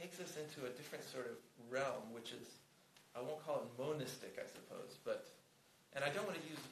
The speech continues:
the word relativistic, 'cause relativistic has these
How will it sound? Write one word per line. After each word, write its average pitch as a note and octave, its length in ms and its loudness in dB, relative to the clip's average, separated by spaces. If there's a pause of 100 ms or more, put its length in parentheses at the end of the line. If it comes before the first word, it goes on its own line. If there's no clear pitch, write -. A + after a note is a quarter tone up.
(280)
the C3+ 80 2
word D#3 320 4
relativistic, C3+ 720 6
'cause B2+ 160 -6
relativistic C3 640 0 (160)
has A2+ 160 4 (720)
these B2+ 320 -2